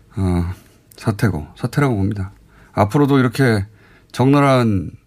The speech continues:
사례는 영원히 나오기 힘들 거라고 봅니다. 자, 어, 관련 뉴스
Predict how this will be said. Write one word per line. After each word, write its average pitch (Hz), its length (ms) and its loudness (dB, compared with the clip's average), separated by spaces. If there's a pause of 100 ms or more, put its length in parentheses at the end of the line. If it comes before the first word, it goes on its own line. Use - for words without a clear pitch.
(380)
사례는 117 600 0
영원히 135 360 2
나오기 101 300 0
힘들 110 200 -4
거라고 104 240 -8
봅니다. - 320 -20 (1800)
자, 131 260 4
어, 131 580 2 (1200)
관련 170 260 0
뉴스 151 180 -4